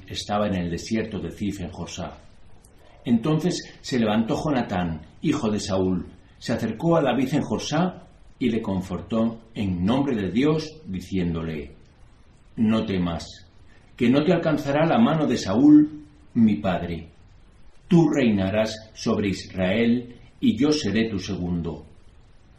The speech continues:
Hasta mi padre Saúl está convencido de esto". Establecieron los dos un pacto ante el Señor. Luego David permaneció en Jorsá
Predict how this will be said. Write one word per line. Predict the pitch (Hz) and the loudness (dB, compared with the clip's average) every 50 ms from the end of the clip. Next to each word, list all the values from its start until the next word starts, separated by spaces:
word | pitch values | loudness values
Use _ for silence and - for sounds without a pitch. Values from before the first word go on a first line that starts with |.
| - - | -10 -8
Hasta | 127 113 - - 117 | -6 -6 -4 -2 -2
mi | 110 110 104 | 0 0 0
padre | - - - 170 170 - 127 | 4 4 4 6 6 4 2
Saúl | 113 - 101 98 98 113 123 123 120 120 - - - - | 0 0 -2 0 2 4 4 4 4 2 0 -8 -10 -10
está | 127 - - - 117 113 | -10 -8 -4 -4 -4 -4
convencido | - 120 104 98 90 87 82 82 - - 98 85 90 85 | -2 -2 -2 -2 -2 -2 -4 -4 -4 -6 -4 -4 -4 -4
de | 76 87 85 82 | -4 -4 -4 -4
esto". | 85 82 - - - 80 71 - - - - - - - - - - - - - - - - - - - - - - - | -6 -6 -8 -10 -12 -12 -14 -14 -18 -20 -20 -20 -20 -20 -20 -20 -20 -20 -20 -20 -20 -20 -20 -20 -20 -20 -20 -20 -16 -12
Establecieron | - 98 - - 92 90 92 90 - - 120 123 117 117 120 117 | -10 -8 -6 -6 -4 -2 -2 -4 -2 0 0 2 4 4 4 4
los | 107 95 90 85 | 2 0 -2 -2
dos | 104 110 113 113 107 - - - - - - - - | -2 0 0 0 0 -2 -8 -14 -20 -20 -20 -8 -4
un | 151 147 147 | -2 -2 2
pacto | - 185 175 175 - 160 | 2 2 2 2 2 2
ante | 139 117 - 117 | 2 2 2 2
el | 113 107 | 0 -2
Señor. | 92 - 104 95 92 92 92 87 85 - - - - - - - - - - - - - - - - - - - | -2 -2 -2 0 0 0 0 0 -4 -8 -12 -16 -20 -20 -20 -20 -20 -20 -20 -20 -20 -20 -20 -20 -20 -14 -2 2
Luego | 117 117 131 139 139 139 156 156 151 151 - | 4 4 4 2 0 -2 -4 -4 -6 -4 -4
David | 117 98 101 113 123 123 - | -2 0 2 2 0 0 -2
permaneció | - 117 101 92 90 92 92 87 - - 123 123 | -4 -2 -2 0 0 0 -2 -4 -4 -4 -4 -2
en | 123 117 110 | -2 -2 -4
Jorsá | - - 87 85 - - - 117 117 123 123 - - | -6 -8 -10 -10 -10 -6 -4 -2 -2 -2 -4 -8 -14